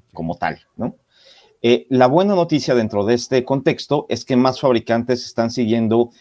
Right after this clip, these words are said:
eh, estos consejos, ¿verdad? Eh, invirtiendo en tecnologías que permitirán eventualmente la conectividad entre personas, sistemas y máquinas.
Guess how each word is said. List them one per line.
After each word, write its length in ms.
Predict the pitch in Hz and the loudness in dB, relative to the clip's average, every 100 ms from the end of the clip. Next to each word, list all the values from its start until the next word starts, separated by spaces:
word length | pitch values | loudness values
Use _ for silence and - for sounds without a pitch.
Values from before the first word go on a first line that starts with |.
| _ _ - | _ _ -4
eh, 420 | 98 95 98 - - | -2 0 -2 -6 -4
estos 360 | 135 135 151 - | -4 -2 -6 -2
consejos, 580 | 123 - 131 131 143 | -2 2 0 0 -4
¿verdad? 400 | 113 98 110 160 - _ _ - | -2 2 2 0 -8 _ _ -8
Eh, 180 | 104 - | -8 -2
invirtiendo 800 | 120 120 113 113 110 131 131 135 | 2 4 4 2 0 0 2 2
en 80 | 131 | 0
tecnologías 840 | 117 117 110 110 - 113 117 - - - _ | -2 0 0 0 2 2 2 -4 -20 -20 _
que 140 | - 117 | -4 -4
permitirán 920 | - 113 113 117 117 123 123 143 185 _ - | 0 2 2 0 0 2 2 0 -6 _ -6
eventualmente 840 | 95 101 104 123 120 117 117 117 | -4 -4 2 2 4 2 0 -2
la 160 | 98 | -2
conectividad 680 | - 101 98 - 107 113 117 | -4 -6 -6 -4 0 4 4
entre 220 | 123 120 | 2 -2
personas, 580 | - 113 107 123 123 123 - | -2 -4 0 0 0 -2 -12
sistemas 540 | 98 - 104 107 - | -12 -6 -4 -4 -2
y 40 | |
máquinas. 560 | 117 143 - - - - | 0 0 -2 -14 -16 -20